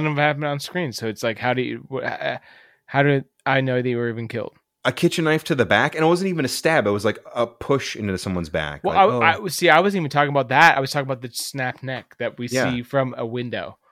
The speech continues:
Speaker 2: Yeah, right? No,
Speaker 1: Mm-hmm.
Speaker 2: none of it's on screen. We didn't get a single cool couch kill, dude.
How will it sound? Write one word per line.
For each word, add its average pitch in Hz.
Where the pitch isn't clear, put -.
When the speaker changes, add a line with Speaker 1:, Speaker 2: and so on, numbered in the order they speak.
Speaker 2:
Yeah, 87
right? 95
No, 110
Speaker 1:
Mm-hmm. 117
Speaker 2:
none 117
of 123
it's 117
on 113
screen. 104
We 117
didn't 139
get 120
a 101
single 120
cool 107
couch -
kill, -
dude. 73